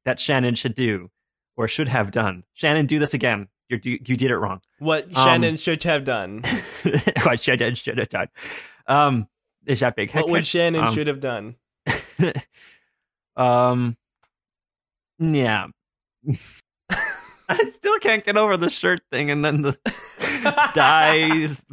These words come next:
Speaker 1: making it pur- <laughs> See, I was expecting it to go, like, to teams and be like, "Okay, it's a competitive thing. Who, who talks to, to the m-, most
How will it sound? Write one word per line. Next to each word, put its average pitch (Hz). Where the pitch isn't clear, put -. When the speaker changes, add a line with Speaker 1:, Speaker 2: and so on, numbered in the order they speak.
Speaker 1:
making 160
it -
pur- 143
<laughs> 143
See, 233
I 220
was 247
expecting 233
it 220
to 131
go, 196
like, 185
to 147
teams 156
and 135
be 135
like, 135
"Okay, 175
it's 165
a 156
competitive 151
thing. 127
Who, 165
who 202
talks 185
to, -
to 180
the 160
m-, 151
most 147